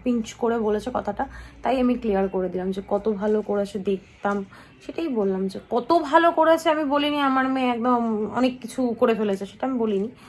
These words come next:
আমি বলেছি ভালো করেছে আমার কাছে অনেক, ব্যাস এইটুকুই। চলো আবার পরে দেখা হচ্ছে। অনেক কিছু বলে ফেললাম, অনেকে গায়ে মেখে নেবে, কিন্তু প্লিজ গায়ে মেখো না। আমি আমার মতামত জানিয়েছি, সবার মতামত যে এক হতে হবে এরকম কোনো কথা নেই। আবার কিছু কিছু মানুষ এরকমও আছে, নিজের,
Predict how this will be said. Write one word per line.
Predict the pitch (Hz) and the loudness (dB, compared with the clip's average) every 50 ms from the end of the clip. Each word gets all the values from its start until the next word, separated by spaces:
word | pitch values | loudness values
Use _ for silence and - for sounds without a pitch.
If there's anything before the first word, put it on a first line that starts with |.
| - - - - - | -20 -20 -20 -18 -6
আমি | - 233 226 226 240 | -2 0 0 0 0
বলেছি | 240 247 254 277 269 403 415 392 - - - | 0 0 0 0 0 -2 -4 -4 -6 -12 -14
ভালো | - 233 240 214 220 220 | 0 2 4 4 4 4
করেছে | 220 233 233 233 254 254 330 | 4 2 2 2 2 2 2
আমার | 285 226 208 208 | 2 2 2 0
কাছে | 196 190 196 - - 190 | -2 -4 -6 -6 -6 -8
অনেক, | 180 175 170 - 175 - - - - - - - - - - - - 208 | -8 -6 -8 -10 -10 -12 -16 -20 -20 -20 -20 -20 -20 -20 -20 -20 -12 -10
ব্যাস | 202 196 - - - | -10 -10 -10 -10 -8
এইটুকুই। | 202 190 190 - 185 - - - - - - - - - - - - - | -8 -8 -8 -10 -14 -14 -16 -16 -16 -20 -20 -20 -20 -20 -20 -20 -12 -4
চলো | - 247 240 247 240 | 0 2 2 2 2
আবার | 233 233 233 | 0 -2 -4
পরে | 226 - 220 214 214 208 | -2 2 4 4 4 4
দেখা | 220 214 220 226 | 2 0 0 -2
হচ্ছে। | 226 214 - - 254 | -4 -4 -2 -2 -2
অনেক | 214 208 208 202 - | -2 -2 -2 -4 -6
কিছু | - 220 - - 196 | -10 -10 -10 -8 -4
বলে | 196 202 202 208 | -2 -2 -2 -2
ফেললাম, | 202 - 226 233 240 269 277 | -4 -4 -4 -4 -4 -4 -4
অনেকে | 247 208 196 190 202 202 | -2 -2 -2 -2 -2 -2
গায়ে | 196 190 180 185 | 0 0 0 0
মেখে | 196 190 190 185 208 208 | 0 -2 -2 -2 -2 -2
নেবে, | 214 214 220 262 302 - - - - - _ - | -2 0 -2 -2 -4 -6 -12 -20 -20 -20 _ -8
কিন্তু | - 208 190 190 | -6 -6 -6 -4
প্লিজ | - 254 254 214 196 | -2 -2 -2 0 2
গায়ে | 226 208 196 202 208 | 2 4 4 4 4
মেখো | 214 220 214 - 254 | 2 0 0 0 0
না। | 277 339 | 2 2
আমি | 381 339 247 226 226 214 202 | 2 2 2 2 2 2 2
আমার | 190 185 185 196 214 233 | 2 2 2 4 4 4
মতামত | 226 208 196 202 202 214 226 220 220 | 2 2 0 0 0 0 2 0 2
জানিয়েছি, | 226 226 208 190 202 202 208 214 208 - 330 349 - - - - - | 2 2 2 2 2 2 0 0 -2 -2 -6 -6 -6 -10 -20 -20 -20
সবার | - - 226 208 202 220 226 | -6 2 4 4 6 6 6
মতামত | 226 214 208 202 220 220 220 226 226 214 | 6 4 4 4 2 2 4 4 2 2
যে | 196 240 | 2 2
এক | 233 214 202 202 202 | 4 4 2 2 0
হতে | 214 202 - 214 | -6 -4 -2 0
হবে | 220 226 220 247 | 0 2 2 2
এরকম | 240 202 196 196 - 202 202 | 2 0 -2 -2 -4 -4 -4
কোনো | 196 208 214 208 202 | -2 -2 -2 0 0
কথা | 208 202 208 220 | 0 0 0 -2
নেই। | 226 254 | -2 -2
আবার | 269 247 240 220 214 214 | 2 2 4 4 4 2
কিছু | 214 - 240 247 - 269 | 0 -4 -6 -6 -6 -6
কিছু | 262 285 254 302 | -6 -6 -4 -2
মানুষ | 294 262 240 233 247 247 254 | 0 0 0 0 0 0 0
এরকমও | 240 202 226 220 - 226 247 247 | 0 -2 -2 -2 -2 -2 0 2
আছে, | 233 208 202 220 233 | 2 0 0 0 0
নিজের, | 220 220 214 208 220 | 0 0 2 2 0